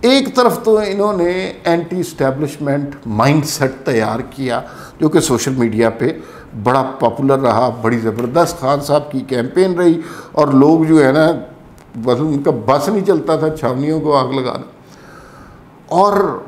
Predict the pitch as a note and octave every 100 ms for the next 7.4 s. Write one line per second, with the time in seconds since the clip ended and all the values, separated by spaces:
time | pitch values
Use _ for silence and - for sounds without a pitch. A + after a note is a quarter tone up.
0 | - A#2+ E3 E3 C#3 C#3 C#3+ B2 A#2+ B2
1 | - C3 F3+ F3+ D#3 C#3 D#3+ D#3+ G3 G3
2 | A#2+ C3+ A#2+ A2+ C#3 G#3 G3 - F3+ D3
3 | A2+ A2 A2 - F#3 F#3 F#3+ C#3+ C#3 C3+
4 | A#2 C#3 C3+ A3 G#3 - - - - C#4+
5 | - A3 G#3+ G#3+ - C3 A#2+ A#2+ A#2+ A2
6 | G#2+ F#2 G2 G2+ B2 D3 F#3 F3 G3 F#3+
7 | F#3+ F3+ F#3 F#3